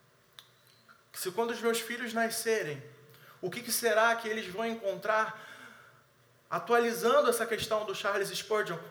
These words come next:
o que que será que os meus filhos vão encontrar no histórico da minha internet? Qual é o tema mais relevante?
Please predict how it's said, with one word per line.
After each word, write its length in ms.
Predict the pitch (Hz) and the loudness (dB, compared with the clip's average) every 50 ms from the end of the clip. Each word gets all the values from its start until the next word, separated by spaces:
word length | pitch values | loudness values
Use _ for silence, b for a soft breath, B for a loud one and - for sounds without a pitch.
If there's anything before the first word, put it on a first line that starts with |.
| - | -10
o 80 | - 196 | -10 -8
que 120 | - 254 | -6 -4
que 60 | 254 | -4
será 180 | - 254 240 240 | 0 0 0 0
que 80 | 240 247 | 2 2
os 60 | 226 | 2
meus 140 | 226 220 - | 2 2 2
filhos 200 | 240 226 214 208 | 0 -6 -4 -2
vão 180 | 226 226 226 | 0 0 0
encontrar 420 | 220 220 220 202 196 196 220 226 220 | -2 -2 -4 -4 -2 -2 -2 0 0
no 100 | 220 226 | -2 -2
histórico 500 | 220 - - - 240 247 240 240 220 196 | -4 -4 -6 -4 -4 -4 -4 -4 -4 -4
da 120 | 196 196 | -4 -6
minha 140 | 190 190 185 | -6 -8 -12
internet? 580 | 175 180 170 165 175 175 165 151 - - - - - - _ _ - - - - _ _ _ _ _ _ _ _ _ | -10 -10 -8 -8 -6 -8 -8 -8 -10 -10 -12 -14 -20 -20 _ _ -20 -20 -20 -20 _ _ _ _ _ _ _ _ _
Qual 160 | - 226 220 233 | 8 10 10 12
é 120 | 254 277 | 12 12
o 120 | 269 269 | 10 10
tema 320 | 269 - 262 277 294 269 240 | 8 2 2 2 4 4 6
mais 200 | 226 226 226 220 | 6 6 6 6
relevante? 760 | 220 208 208 196 - - 190 185 180 156 151 - - - | 4 2 2 2 0 0 0 -2 -2 -2 -4 -6 -8 -10